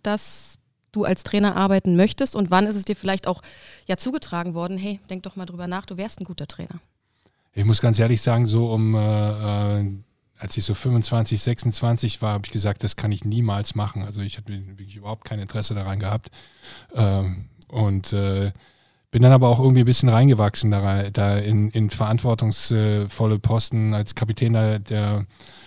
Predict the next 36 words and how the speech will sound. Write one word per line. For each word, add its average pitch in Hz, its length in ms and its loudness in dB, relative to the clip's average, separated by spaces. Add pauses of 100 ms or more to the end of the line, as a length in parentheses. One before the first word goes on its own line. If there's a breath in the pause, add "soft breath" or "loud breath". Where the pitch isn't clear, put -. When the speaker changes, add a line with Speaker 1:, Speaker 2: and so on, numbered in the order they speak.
(200 loud breath)
Speaker 2:
äh, 110 180 -2
von 113 160 0
Alba 107 200 4
Berlin, 110 360 4
auch 107 200 2
Kapitän 110 420 0
dann 104 120 2
der, 101 240 2
der 101 120 -4
deutschen 104 260 -2
Nationalmannschaft, 110 840 0
äh, 107 220 0
wo 107 80 -2
man 107 100 2
das 104 140 0
Gefühl 113 280 -2
hatte, 113 220 0
dass 107 220 -2
man 113 100 2
ein 107 60 0
bisschen 107 240 -2
was 101 160 -4
weitergeben 123 420 0
konnte, 120 380 -2
dass 110 160 -2
man 113 100 0
seine 107 200 0
Erfahrungen 110 580 0
weitergeben 113 460 0
konnte. 117 320 -2
Und 110 100 -4
das 107 100 -4
hat 113 140 -2
mir 120 80 0
dann 110 160 0
auch, 110 220 -2